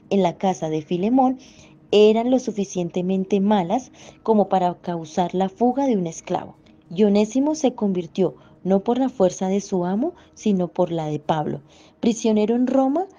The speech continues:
a cientos de kilómetros de distancia. Pablo apreciaba a Onésimo.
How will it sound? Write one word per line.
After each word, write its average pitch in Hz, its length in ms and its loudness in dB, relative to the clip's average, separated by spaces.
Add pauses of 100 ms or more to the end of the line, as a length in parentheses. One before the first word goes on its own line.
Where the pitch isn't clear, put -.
(180)
a 240 120 -2
cientos 349 760 -2
de 277 140 -2
kilómetros 202 640 -2
de 185 140 -2
distancia. 165 640 -12 (260)
Pablo 302 460 4 (120)
apreciaba 190 720 -2
a 190 80 0
Onésimo. 185 600 -2